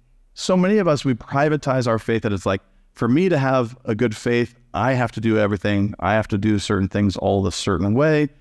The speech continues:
But it's just, like, really just about me. But Peter is not doing this alone. He's doing it with Jesus, but he's also doing it with his brother, with these other brothers. There's all these crowds of people there. I think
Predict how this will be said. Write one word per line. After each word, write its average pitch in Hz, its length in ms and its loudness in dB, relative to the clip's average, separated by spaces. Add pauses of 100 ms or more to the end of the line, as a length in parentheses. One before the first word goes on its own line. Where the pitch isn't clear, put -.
(640)
But 143 140 2
it's 143 140 0
just, 165 140 -2
like, 202 140 -2
really 240 280 2 (220)
just - 200 -4
about 208 220 2
me. 131 340 0 (1200)
But 131 320 -2
Peter 202 340 2
is 135 100 0
not 147 300 -2
doing 147 280 2
this 123 180 0
alone. 110 280 2
He's 104 140 -2
doing 113 220 0
it - 20 2
with 101 100 0
Jesus, 190 320 0
but - 80 -4
he's 120 120 2
also 120 240 0
doing 113 180 0
it 107 40 2
with 95 100 -4
his 95 140 -2
brother, 180 380 2
with 104 140 -2
these 95 180 -4
other 165 340 0
brothers. 156 400 0 (300)
There's 123 180 -2
all 143 280 2
these 117 160 0
crowds 160 580 -2
of 117 180 -2
people 165 420 -2
there. 143 460 0 (1900)
I 127 80 2
think 175 260 0